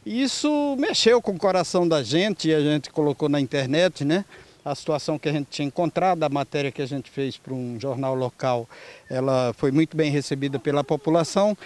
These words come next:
e mostrou, assim, um espírito nobre do povo de Rolim de Moura. O povo pegou firme, nós somos um grupo de WhatsApp que a gente fundou naquela época, tem cento e quatorze pessoas,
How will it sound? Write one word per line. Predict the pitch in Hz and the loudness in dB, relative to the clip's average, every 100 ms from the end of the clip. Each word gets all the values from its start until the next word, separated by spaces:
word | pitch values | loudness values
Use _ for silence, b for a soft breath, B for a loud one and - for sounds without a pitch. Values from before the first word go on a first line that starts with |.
| B B - | B B -6
e | |
mostrou, | 220 254 - - 247 | 4 4 4 4 6
assim, | 233 240 | 6 2
um | 240 | 2
espírito | 254 - 214 214 202 247 | 0 -2 0 0 2 2
nobre | 185 185 185 | 6 6 6
do | 180 175 | 2 0
povo | 180 180 | 2 2
de | 165 180 | 4 2
Rolim | 190 196 | 4 4
de | 202 | 4
Moura. | 190 175 170 123 - B B B B | 6 6 6 4 -4 B B B B
O | 127 | -8
povo | - 160 139 | 0 2 0
pegou | - 190 165 190 | 2 2 6 4
firme, | - 180 196 214 214 | 4 4 4 4 4
nós | 175 160 | 4 2
somos | - 175 151 | 2 2 2
um | 156 | 2
grupo | 139 151 143 | 2 0 -2
de | 135 147 | 0 2
WhatsApp | 143 - - 139 175 196 156 | 2 -4 -2 2 2 2 -4
que | 165 | 0
a | 147 | 2
gente | 135 143 - 135 123 | 2 -2 -2 -2 -2
fundou | - 135 127 139 | -4 -4 0 0
naquela | 135 - 151 160 | 0 0 2 4
época, | 185 - 147 | 2 -2 -10
tem | - 131 | -6 -6
cento | - - 151 | -2 -4 -4
e | - | -4
quatorze | 131 120 139 123 120 | -6 -4 -4 -6 -4
pessoas, | 151 139 180 196 | -4 0 2 2